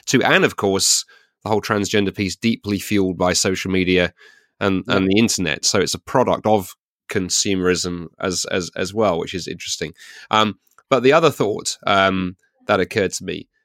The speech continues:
Speaker 1: uh, in what you'd said just there has actually, <laughs> my, my, I just realized my brain is completely frozen, which is great. So you can, listeners can see that I,
Speaker 2: Well,
Speaker 1: what was
Speaker 2: you're
Speaker 1: it?
Speaker 2: in, you're in this, uh, you're in, you're in the, your frozen hut to the back of your
Speaker 1: I know.
Speaker 2: garden.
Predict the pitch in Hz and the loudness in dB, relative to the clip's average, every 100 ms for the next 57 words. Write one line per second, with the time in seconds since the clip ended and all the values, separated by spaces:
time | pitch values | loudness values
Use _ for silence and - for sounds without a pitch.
0 | _ - 92 87 - 92 92 - 87 82 | _ -10 -6 -6 -8 -8 -8 -8 -10 -8
1 | - 90 - 92 - 95 95 98 107 - | -6 -6 -6 -6 -4 -2 -2 -2 -4 -4
2 | 117 131 113 120 - 123 208 - 175 - | -4 -4 -6 -10 -12 0 2 4 2 2
3 | - 147 160 131 135 - 147 165 135 123 | 0 2 2 2 2 4 2 2 2 -2
4 | - 123 143 131 127 - 131 127 107 - | -4 -4 -2 -2 -2 0 0 0 -4 -12
5 | - - 165 156 131 180 165 131 - 123 | -14 -2 0 0 0 2 4 2 -2 0
6 | 123 127 127 - 110 110 117 110 101 98 | 0 0 -2 -2 -4 -6 -2 0 0 0
7 | - - - _ - 135 170 180 156 156 | -4 -14 -20 _ -2 2 4 4 2 0
8 | 160 151 151 135 147 139 143 143 135 135 | -2 -2 -4 -2 -2 -2 -2 -4 -6 -6
9 | 135 127 127 123 120 - 131 127 120 139 | -6 -4 -6 -6 -6 -4 -4 -4 -4 -2
10 | 135 - 110 120 123 127 117 120 113 92 | -4 -8 -8 -8 -4 -2 2 4 4 0